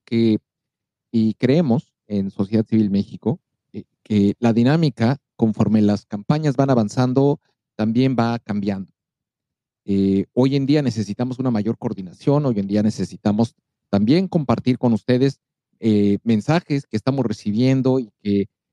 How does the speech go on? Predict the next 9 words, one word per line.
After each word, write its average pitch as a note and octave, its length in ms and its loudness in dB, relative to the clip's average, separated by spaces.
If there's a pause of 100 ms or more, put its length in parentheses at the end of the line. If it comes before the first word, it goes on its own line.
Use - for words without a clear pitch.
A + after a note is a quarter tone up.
(120)
creemos C#3 440 0
son D3 180 0
importantes C3 800 -4
para G#2 320 -4
nuestra C3+ 300 0
comunidad A#2 480 0 (520)
y G#2+ 120 -8
que G2+ 300 0
podamos B2+ 600 0